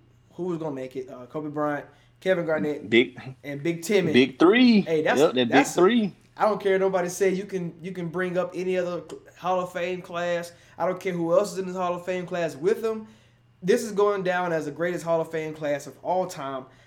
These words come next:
Speaker 1: Uh, not even close. I mean, this is, I mean, Kobe and Tim Duncan are top ten players no matter what.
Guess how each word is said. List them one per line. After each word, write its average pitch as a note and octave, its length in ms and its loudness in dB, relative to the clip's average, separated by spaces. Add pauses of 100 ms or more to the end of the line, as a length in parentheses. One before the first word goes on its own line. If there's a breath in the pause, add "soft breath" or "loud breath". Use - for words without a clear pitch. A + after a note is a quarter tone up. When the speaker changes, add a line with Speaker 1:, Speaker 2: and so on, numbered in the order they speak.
(140)
Speaker 1:
Uh, C#3 160 -6
not C#4 220 0
even C4 160 0
close. A3 400 -6
I F#3 60 -2
mean, F#3+ 160 -2
this C4+ 180 -4
is, G#3 200 -6 (520 soft breath)
I G#3 80 0
mean, E3+ 280 -4 (1200)
Kobe C4 280 2
and G#3 80 -4
Tim A3 100 -4
Duncan F#3 280 0
are D3+ 120 -2
top F3 280 -4
ten E3+ 160 -6
players C#3+ 300 -6
no E3+ 100 -2
matter D3 220 -2
what. C3+ 260 -8